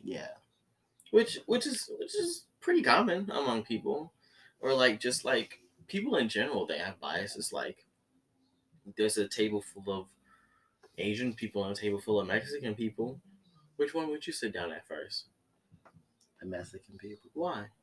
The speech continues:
Speaker 1: Because I'm
Speaker 2: You know more Mexican people than you know Asian people.
Speaker 1: Yeah, then I feel like, I feel like black people and Mexicans, like,
Speaker 2: Oh,
Speaker 1: we
Speaker 2: God.
Speaker 1: can, we can
Speaker 2: Uh-oh.
Speaker 1: connect a little bit, you know? A little bit.
Speaker 2: No, I don't,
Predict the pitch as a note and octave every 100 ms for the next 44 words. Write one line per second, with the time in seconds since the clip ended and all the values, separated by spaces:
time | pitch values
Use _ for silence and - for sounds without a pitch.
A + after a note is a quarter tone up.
0 | _ - - G2+ F#2+ F2+ - F#2 - _
1 | _ - - - A#2 A2 G#2+ A2 G#2 G2
2 | G2+ A2 G2+ G#2+ G#2 G2+ G2+ G2 G2 A#2+
3 | C3 G2 - - - A#2+ A#2 G#2 A2+ A#2+
4 | C#3 - - - B2 G#2 E2+ G2 F#2 G2
5 | - D#2+ - D#2 E2 - - - - -
6 | G#2 G2 F2+ E2+ E2 G2 - - A2 A2
7 | G#2 F#2+ G2 G2 F#2+ F2+ F2+ - - -
8 | - - D#3+ E3 G3+ G3+ F3+ B2+ G#2+ F#2+
9 | - G#3+ C#4+